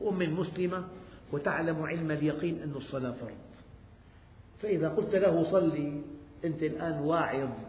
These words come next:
لماذا؟ لأنك تأمر الناس بشيء يعرفونه أنه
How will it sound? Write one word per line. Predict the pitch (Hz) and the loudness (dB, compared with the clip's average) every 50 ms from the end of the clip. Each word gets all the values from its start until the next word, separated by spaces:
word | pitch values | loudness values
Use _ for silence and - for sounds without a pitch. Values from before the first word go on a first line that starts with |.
| - - | -12 -8
لماذا؟ | 131 135 135 135 143 139 127 110 117 117 117 - - - - - - - - - - - - - - - - - | -6 -4 -2 -2 -2 -2 -2 -4 -6 -6 -8 -10 -14 -16 -18 -20 -20 -20 -20 -20 -20 -20 -20 -20 -20 -20 -12 -6
لأنك | 143 165 - 208 202 196 185 170 - | -4 -2 0 0 0 0 0 0 0
تأمر | 165 151 - - - 190 175 160 160 151 151 | -2 0 0 0 0 0 2 2 2 2 2
الناس | 147 151 165 175 170 147 156 156 | 2 2 0 0 0 0 0 -2
بشيء | 139 127 139 135 - 190 190 185 190 180 165 | -2 -2 -2 -2 0 0 0 0 0 -2 -2
يعرفونه | 175 170 165 185 196 190 - 233 196 156 143 127 123 135 139 151 - - - - - | -2 0 0 0 0 0 0 0 0 0 0 -2 -4 -4 -6 -6 -8 -10 -12 -10 -8
أنه | 156 156 170 160 - 151 | -6 -6 -6 -6 -6 -6